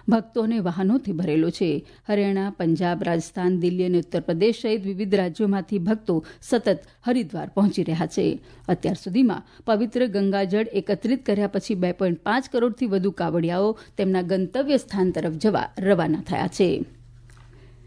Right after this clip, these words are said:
ઈરાની મીડિયા અનુસાર ઈરાન, યુકે, ફ્રાન્સ અને જર્મની સાથે પરમાણુ વાટાઘાટો કરવા માટે સૈદ્ધાંતિક પંદરના પરમાણુ કરારના ભાગ હતા, જે અમેરિકાએ બે હજાર અઢારમાં રાષ્ટ્રપતિ ટ્રમ્પના નેતૃત્વ હેઠળ પડતો મૂક્યો હતો.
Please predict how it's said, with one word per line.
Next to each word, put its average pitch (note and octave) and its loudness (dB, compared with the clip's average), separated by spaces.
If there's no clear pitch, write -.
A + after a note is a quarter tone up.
ઈરાની C4+ 2
મીડિયા C#4+ 0
અનુસાર C4 0
ઈરાન, B3+ 0
યુકે, A3 0
ફ્રાન્સ A3 -2
અને G#3 2
જર્મની F#3+ 2
સાથે A3+ -4
પરમાણુ A3 2
વાટાઘાટો F#3+ 0
કરવા F3+ -2
માટે E3 0
સૈદ્ધાંતિક F#3 -2
પંદરના A#3+ -16
પરમાણુ G#3 2
કરારના F3 0
ભાગ E3 -2
હતા, A#3+ 0
જે G3+ 2
અમેરિકાએ F#3 0
બે F#3 0
હજાર F#3 -2
અઢારમાં E3 0
રાષ્ટ્રપતિ A3+ 0
ટ્રમ્પના A3 0
નેતૃત્વ A3+ 0
હેઠળ F3+ 0
પડતો F#3+ -2
મૂક્યો E3 0
હતો. F3+ -2